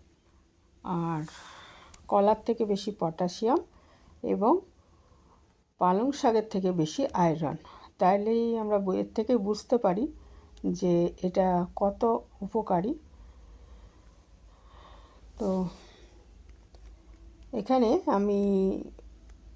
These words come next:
সজনে শাক নিয়ে নিয়েছি। এটা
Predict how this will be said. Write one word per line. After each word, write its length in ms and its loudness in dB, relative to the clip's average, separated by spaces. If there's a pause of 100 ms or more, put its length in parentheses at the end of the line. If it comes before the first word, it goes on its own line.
সজনে 480 2
শাক 340 0
নিয়ে 240 0
নিয়েছি। 480 -2 (1600)
এটা 520 0